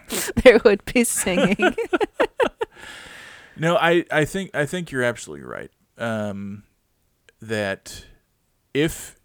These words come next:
Speaker 2: if indeed there is a, a kernel, a nugget, a, uh,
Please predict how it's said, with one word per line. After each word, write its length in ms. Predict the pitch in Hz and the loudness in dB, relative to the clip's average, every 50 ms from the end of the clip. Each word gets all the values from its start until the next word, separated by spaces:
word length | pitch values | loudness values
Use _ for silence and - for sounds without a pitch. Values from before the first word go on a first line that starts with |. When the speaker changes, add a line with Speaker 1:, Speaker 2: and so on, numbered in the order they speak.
| _ _ _ _ | _ _ _ _
Speaker 2:
if 260 | 156 175 180 - - | 0 0 0 0 -2
indeed 580 | 165 165 160 147 139 120 123 113 113 107 101 104 | -4 -4 -2 -4 -4 -2 -2 -2 -2 -4 -6 -4
there 280 | 107 117 123 123 127 | -2 0 2 2 4
is 540 | 127 123 123 120 120 117 110 107 - - - - | 4 4 4 2 0 -2 -4 -6 -6 -8 -8 -6
a, 340 | - 113 113 113 113 110 104 - | -4 -2 -2 -2 -2 -2 -4 -4
a 200 | - 98 107 101 | -6 -8 -8 -8
kernel, 580 | - - - - - 117 107 101 95 95 90 80 | -10 -12 -12 -10 -8 -8 -6 -6 -6 -6 -6 -6
a 200 | 104 110 110 110 | -4 -4 -6 -6
nugget, 580 | 107 110 110 113 110 107 101 95 101 95 - - | -8 -10 -8 -6 -6 -6 -6 -6 -8 -8 -8 -8
a, 360 | - 104 110 110 107 107 107 - - - - - _ _ _ _ _ - | -8 -6 -4 -4 -4 -6 -8 -10 -14 -20 -20 -20 _ _ _ _ _ -10
uh, 640 | - 57 57 53 - - - 50 - - 50 50 - | -8 -8 -8 -8 -8 -10 -10 -12 -10 -12 -12 -12 -14